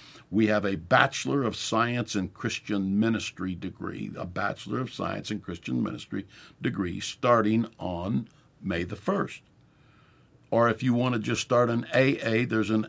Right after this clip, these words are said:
A A, uh, in the general studies that's required to get any kind of B A. That also starts on May the first. I want you to think about this. If you have questions about this, or if you want to discuss this,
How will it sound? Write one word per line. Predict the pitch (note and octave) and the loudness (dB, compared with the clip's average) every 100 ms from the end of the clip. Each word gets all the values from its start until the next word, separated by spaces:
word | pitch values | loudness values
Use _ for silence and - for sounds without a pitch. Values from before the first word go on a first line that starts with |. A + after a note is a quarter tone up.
| - | 2
A | C3+ D3 - | 4 4 2
A, | G#2 F2+ F#2+ G#2+ - - - _ - | -2 0 0 -2 -4 -20 -20 _ -2
uh, | F#2+ G2 - - | 2 2 0 0
in | G#2+ | 2
the | G#2+ | 2
general | F2+ A#2+ A#2 G#2+ | 2 2 2 0
studies | - C#3+ C#3+ A2 | 2 2 4 2
that's | - G2+ - | 0 -2 -2
required | F#2+ - G#2+ G#2 F#2 | -8 0 4 4 0
to | F#2 | -6
get | G2+ F2+ - _ - | -2 -4 -4 _ 4
any | C#3+ D#3+ | 8 8
kind | - G2 F2 | 6 -2 -6
of | F2 | -6
B | G2+ F2+ | -6 -4
A. | E2+ G#2+ - - - - - | -2 -2 -4 -8 -20 -20 -6
That | F#2+ C3 | 6 8
also | C3 D#3 - | 8 4 -2
starts | F#2 - G2 F2 F#2 | -6 0 0 0 -4
on | F2 | -2
May | F2+ F2 | -2 -4
the | - | -10
first. | - E2 - - _ _ _ _ - - - - | -12 -12 -12 -18 _ _ _ _ -20 -20 -12 4
I | D3 | 6
want | A#3 A3+ | 6 2
you | - | 0
to | A2 | 0
think | C#3 F#3 D#3+ | 0 0 0
about | F2+ - - | -2 -4 -8
this. | - - - - - | -16 -18 -20 -20 -4
If | G#2 - | -4 -2
you | A#3 | 0
have | G3+ | 0
questions | - C#3 - C3 | 2 0 2 -2
about | G2+ F2 D#2+ | 0 -2 -4
this, | - F2 | -8 -10
or | - A2 | -2 0
if | - | 0
you | D3 | 0
want | C#3+ C3 | 0 0
to | G2+ | -2
discuss | F2+ - - G#2+ - | -4 -6 -4 -4 -4
this, | - - - | -10 -14 -16